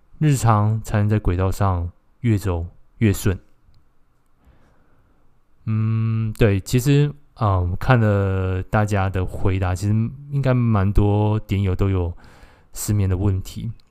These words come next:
因为我，我目前睡的房间，它是没有办法百分之百遮光的。啊，我就是有 <laughs> 带有光明起-，体质起床的人，就是只要一点光，我就是，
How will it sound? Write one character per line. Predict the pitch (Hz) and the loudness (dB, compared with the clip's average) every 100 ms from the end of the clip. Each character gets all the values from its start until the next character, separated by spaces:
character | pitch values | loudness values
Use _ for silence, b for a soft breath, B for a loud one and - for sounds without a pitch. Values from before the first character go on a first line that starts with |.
| b b b b | b b b b
因 | 151 | 0
为 | |
我， | 107 - 110 | 0 0 0
我 | |
目 | 110 143 | 6 6
前 | 131 107 | 6 2
睡 | - | 4
的 | 117 107 | 4 2
房 | 95 95 | 0 -2
间， | 98 101 | -4 -2
它 | 107 | -2
是 | 104 | -2
没 | 98 | -2
有 | 90 | -2
办 | 98 95 | -2 -2
法 | 90 87 - | -2 -4 -4
百 | 87 | -4
分 | 90 | -2
之 | 98 | -2
百 | - 85 | -4 -6
遮 | - 95 87 | -4 -4 -2
光 | 95 85 90 | -4 -4 -6
的。 | - 123 b b b | -8 -10 b b b
啊， | b 117 | b 2
我 | 101 | 4
就 | 110 | 4
是 | 113 123 | 4 2
有 | - 127 92 92 | 4 2 2 -4
<laughs> | - - | -6 2
带 | 117 | 4
有 | 98 95 | 4 2
光 | - 120 | 4 6
明 | 123 123 101 113 | 6 2 2 0
起-， | - - - - - | -2 -6 -10 -14 -8
体 | - 98 90 | -4 -2 -4
质 | - 98 104 | -6 -6 -4
起 | - 101 87 | -2 -2 0
床 | 95 90 | 0 0
的 | 92 | -2
人， | 87 82 | -2 -4
就 | 92 | -4
是 | 101 98 92 B B B B B | -2 -2 -4 B B B B B
只 | - | -2
要 | 110 | 2
一 | 110 107 | 2 2
点 | 101 95 | 2 2
光， | 104 95 | 2 0
我 | 92 | 0
就 | 92 95 | 0 -2
是， | 95 90 | 0 -2